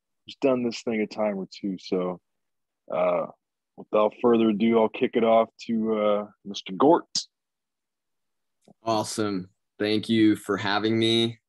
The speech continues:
Speaker 2: I appreciate all of you being here. And, um, you know, it, it's exciting to have,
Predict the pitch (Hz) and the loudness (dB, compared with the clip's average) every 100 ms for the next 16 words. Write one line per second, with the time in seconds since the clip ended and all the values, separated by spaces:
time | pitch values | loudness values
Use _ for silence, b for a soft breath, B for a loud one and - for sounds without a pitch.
0 | _ 92 90 92 - 107 - 98 98 92 | _ -6 -4 -4 -2 -2 0 0 2 0
1 | _ - 95 98 95 98 92 98 101 104 | _ -6 -2 -2 -2 -4 -2 -2 0 -4
2 | 107 110 110 110 101 87 85 _ B B | -4 0 2 0 -2 -6 -10 _ B B
3 | B B 85 - 87 90 82 82 80 80 | B B -20 -10 -8 -6 -4 -4 -4 -6
4 | 113 _ _ _ _ - 98 92 95 95 | -10 _ _ _ _ -4 -2 0 0 0
5 | - 117 113 120 - 117 113 127 135 139 | 2 0 2 0 0 0 2 2 2 0
6 | - - - 113 107 104 101 98 - 104 | -4 -20 -4 0 2 0 -2 -4 -6 -6
7 | 101 | -6